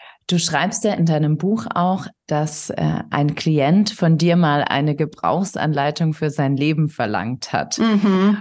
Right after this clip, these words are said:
Speaker 2: mhm.
Speaker 1: Und dass du deshalb auch auf die Idee der Life-Scripting-Methode gekommen bist, ähm, die ja auch auf deiner Resilienz- und Stressforschung basiert. In welchen Lebensbereichen und bei welchen Themen brauchen Leute denn vor allem eine Gebrauchsanleitung?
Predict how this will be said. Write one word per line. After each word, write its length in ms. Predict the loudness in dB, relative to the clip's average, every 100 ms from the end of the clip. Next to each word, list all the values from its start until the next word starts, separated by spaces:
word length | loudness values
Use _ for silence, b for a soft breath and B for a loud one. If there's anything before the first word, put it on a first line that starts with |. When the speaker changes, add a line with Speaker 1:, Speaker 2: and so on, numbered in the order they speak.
| 0
Speaker 2:
mhm. 140 | 4
Speaker 1:
Und 160 | 4 4
dass 260 | 4 0
du 100 | -2
deshalb 480 | 0 0 0 0 0
auch 340 | 0 0 -2 -4
auf 260 | -4 -4
die 200 | -8 -6
Idee 440 | -4 -2 -2 0 -2
der 260 | -2 -2
Life-Scripting-Methode 1400 | 0 2 0 -2 -2 -2 -2 -4 -2 -2 -4 -4 -2 0
gekommen 560 | -2 -4 -4 -4 -2 -2
bist, 420 | -2 -4 -4 -8 B B B B -20 _ -6
ähm, 360 | -4 -2 -2
die 140 | -2 0
ja 200 | 0 0
auch 180 | -2
auf 200 | -4 -6
deiner 400 | -4 -2 -2 -2
Resilienz- 640 | -4 -4 -4 -2 -2 -2 -4
und 180 | -4 -4
Stressforschung 840 | -2 -4 -2 -2 -2 -2 -2 0
basiert. 580 | 0 -2 -2 -2 -4 -8 B B B B B B _
In 180 | 4 4
welchen 500 | 4 2 4 4 4
Lebensbereichen 920 | 4 4 2 0 -2 0 0 0 -2
und 160 | 0 0
bei 220 | 2 0
welchen 400 | 0 0 0 -2
Themen 560 | -2 -2 0 0 0 -2
brauchen 500 | -2 -2 0 0 0
Leute 460 | 0 0 -2 -6
denn 400 | -4 -2 -2 -4 -6
vor 320 | -6 -4 -2
allem 300 | 0 2 0
eine 240 | 0 0
Gebrauchsanleitung? 1500 | 0 -2 -2 -2 -2 -4 -4 -4 -2 -4 -4 -4 -6 -4 -6